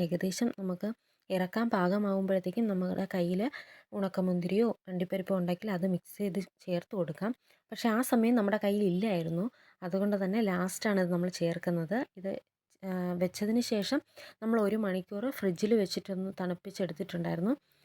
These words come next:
എന്നിട്ടാണ് നമ്മൾ പാത്രത്തിൽ നിന്ന് മാറ്റിയതിന് ശേഷമാണ് ഈ ഉണക്കമുന്തിരിയും അണ്ടിപ്പരിപ്പൊക്കെ ചേർത്ത് കൊടുക്കുന്നത്. അങ്ങനെ നമ്മുടെ ചക്ക ഹൽവ റെഡിയായിരിക്കുകയാണ്.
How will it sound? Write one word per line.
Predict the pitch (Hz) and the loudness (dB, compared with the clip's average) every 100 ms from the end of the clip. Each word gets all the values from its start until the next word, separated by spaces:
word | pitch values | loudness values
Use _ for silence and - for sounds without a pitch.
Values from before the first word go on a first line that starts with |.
| _ - | _ -6
എന്നിട്ടാണ് | 214 247 247 208 | 0 0 2 0
നമ്മൾ | 240 208 202 | 0 0 0
പാത്രത്തിൽ | 190 180 190 196 208 | -2 -2 0 0 0
നിന്ന് | 202 202 | 0 0
മാറ്റിയതിന് | 180 180 220 220 | 0 -2 -4 -4
ശേഷമാണ് | 233 180 175 - 196 180 247 - 202 | -4 -2 -2 -2 -4 -2 -4 -6 -8
ഈ | 185 | -4
ഉണക്കമുന്തിരിയും | 170 - 185 175 175 202 196 _ _ _ _ | -4 -4 -6 -4 -4 -4 -6 _ _ _ _
അണ്ടിപ്പരിപ്പൊക്കെ | 202 180 175 180 175 185 | -8 -6 -6 -8 -4 -4
ചേർത്ത് | - 180 175 220 | 0 0 2 0
കൊടുക്കുന്നത്. | 180 165 175 165 214 349 _ _ _ _ _ _ _ _ _ _ _ _ _ _ _ _ _ _ _ _ _ _ _ _ _ _ | 0 -2 -6 -2 -2 -4 _ _ _ _ _ _ _ _ _ _ _ _ _ _ _ _ _ _ _ _ _ _ _ _ _ _
അങ്ങനെ | 285 294 285 | 6 8 8
നമ്മുടെ | 220 214 | 6 2
ചക്ക | - 170 208 | 0 -2 -2
ഹൽവ | 190 180 | -2 0
റെഡിയായിരിക്കുകയാണ്. | 180 170 175 180 175 - 180 170 | 0 2 4 4 2 0 -2 -2